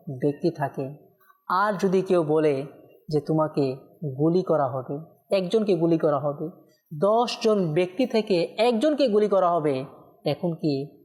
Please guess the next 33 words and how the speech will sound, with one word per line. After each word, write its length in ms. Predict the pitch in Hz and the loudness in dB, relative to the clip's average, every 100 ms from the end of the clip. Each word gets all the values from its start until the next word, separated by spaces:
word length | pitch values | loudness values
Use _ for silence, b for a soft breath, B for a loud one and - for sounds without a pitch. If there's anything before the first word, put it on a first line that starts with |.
| _ 151 | _ -6
দশ 300 | 143 151 147 - | -2 0 -2 -2
জন 220 | 156 139 | -2 -2
ব্যক্তি 420 | 139 135 - 135 202 | -6 -8 -8 -6 -4
ওই 200 | 143 139 | -4 -4
স্থানে 400 | - - 151 147 | -6 -6 -6 -4
অটল 260 | 147 202 | -2 -2
থাকবে, 440 | 202 226 214 240 180 B B - | -2 -4 0 0 0 B B -4
না 80 | 208 | -2
সকলেই 440 | - 254 311 311 | -2 0 0 0
পলায়ন 340 | 302 240 214 | 0 2 2
করবে? 340 | 202 175 151 143 - - _ _ _ _ - 139 | 2 -2 0 -4 -8 -20 _ _ _ _ -14 -2
জ্ঞানী 280 | 156 170 185 | 0 0 -2
ব্যক্তিরা 320 | 196 202 214 | -4 0 0
বলবে 200 | 214 214 | 2 0
সকলেই 400 | 208 247 277 294 285 | 0 -2 0 0 2
পলায়ন 260 | 262 254 | 2 2
করবে, 320 | 254 247 247 269 B B | 2 2 0 -2 B B
সকলে 480 | - - 277 349 370 | -6 -2 0 2 2
চিন্তা 340 | - 302 294 247 | 2 0 0 2
করবে 500 | 254 220 190 143 151 - - - _ - | 2 4 2 0 -6 -16 -20 -20 _ -12
যে 140 | 156 196 | -2 -2
একটি 580 | - 240 240 - 254 175 | 0 -2 -2 0 0 2
গুলি 200 | 180 175 | 0 2
করবে, 580 | 165 147 139 143 - _ _ _ _ - | 0 0 -2 -4 -12 _ _ _ _ -12
সেই 300 | - 165 156 | -2 0 0
গুলিটা 400 | 143 147 151 139 | -2 -4 -4 -4
যেন 260 | 139 135 | -4 -6
আমার 520 | 165 185 156 165 160 | -8 -4 -2 0 0
গায়ে 260 | 147 147 139 | 0 0 0
নে-, 260 | 135 135 147 | -2 -6 -4
না 260 | 139 139 | -2 0
লেগে 280 | 135 135 139 | -2 -4 -6
যায়। 300 | - 160 202 | -6 -8 -8